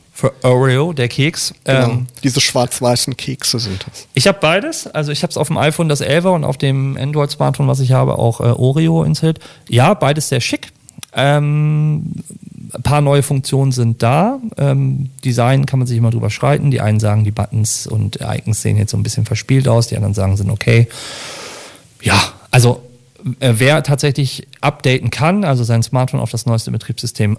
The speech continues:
Speaker 1: upgraden kann, sollte es, ist zumindest meine persönliche Empfehlung, tun, weil er einige Features dazu bekommt.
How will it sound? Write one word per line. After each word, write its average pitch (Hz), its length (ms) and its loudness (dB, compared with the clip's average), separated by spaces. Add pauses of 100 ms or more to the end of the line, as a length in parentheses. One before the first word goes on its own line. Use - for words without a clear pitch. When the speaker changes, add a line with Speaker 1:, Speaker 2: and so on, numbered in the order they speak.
(260)
Speaker 1:
upgraden 131 680 0
kann, 123 320 2
sollte 117 340 2
es, 117 320 -4 (240)
ist - 240 -6
zumindest 101 320 -6
meine 110 260 4
persönliche 113 380 2
Empfehlung, 107 380 0
tun, 180 360 2
weil 120 180 4
er 113 260 -2
einige 110 260 0
Features 120 400 -4
dazu 110 280 -4
bekommt. 170 420 0